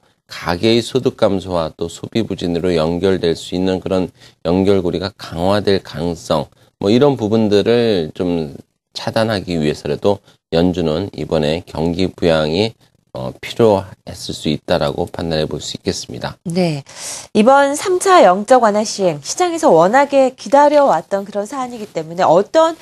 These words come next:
Speaker 2: 영향을 주고 이게 어떤 효과가 있을지도 굉장히 궁금합니다. 글로벌 증시는 어떻게 움직이게 될까요?
Speaker 1: 일단 뭐, 삼 차 영적 완화 단행으로 예상해 볼 수 있는 기대 효과, 대략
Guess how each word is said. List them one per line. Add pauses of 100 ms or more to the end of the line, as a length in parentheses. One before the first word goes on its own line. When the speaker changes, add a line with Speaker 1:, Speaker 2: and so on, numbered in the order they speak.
(200)
Speaker 2:
영향을
주고
이게
어떤
효과가
있을지도
굉장히
궁금합니다. (220)
글로벌
증시는
어떻게
움직이게
될까요? (500)
Speaker 1:
일단
뭐,
삼
차
영적
완화
단행으로
예상해
볼
수
있는
기대
효과,
대략